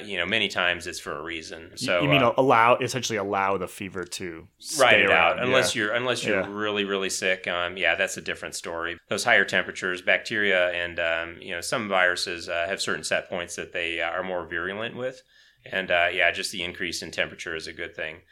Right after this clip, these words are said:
Speaker 1: The other thing the body does, too, with infection, um, is it, uh, hampers the absorption of iron. So a lot of bacteria that are, uh, pathogenic use iron and the, um, oxidative stresses that they can create to, uh, make themselves more dangerous and more potent. So, uh,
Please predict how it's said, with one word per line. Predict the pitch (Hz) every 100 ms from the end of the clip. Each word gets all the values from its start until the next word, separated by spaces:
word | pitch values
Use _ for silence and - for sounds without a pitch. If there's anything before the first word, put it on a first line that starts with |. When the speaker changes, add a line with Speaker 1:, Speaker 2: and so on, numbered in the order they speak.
| - _ _
Speaker 1:
The | 139
other |
thing | 143 127
the | 98
body | 98 92 90
does, | 90 80
too, | - 107
with | 95 90
infection, | 87 - 85 - 87 87
um, | 85 85 85 87
is | 92 87 87
it, | 87 85
uh, | 87 87
hampers | 113 101 92
the | 90
absorption | 80 92 87 - 85
of | 78
iron. | 78 87 87 76 90 _ - _
So | - 95
a |
lot | 98 95
of | 92
bacteria | 87 87 - 98 90 87
that | 85
are, | 80 82
uh, | 80
pathogenic | 80 95 - 82 90 85 82
use | 90 85 82
iron | 85 85 82 85
and | 82 80
the, | 80 80 80 78
um, | 78 82 82 62
oxidative | 85 - 95 87 82
stresses | - - 82 - 82
that | 82
they | 82
can | 76 80
create | - 87 87 82 -
to, | 87 80 80
uh, | 80 - - _
make | 107 95
themselves | 90 - 87 82 95
more | 85
dangerous | 80 82 82 85 82 80 90
and | 82
more | 82
potent. | - 87 80 82 85
So, | 82 80 80
uh, | 80 80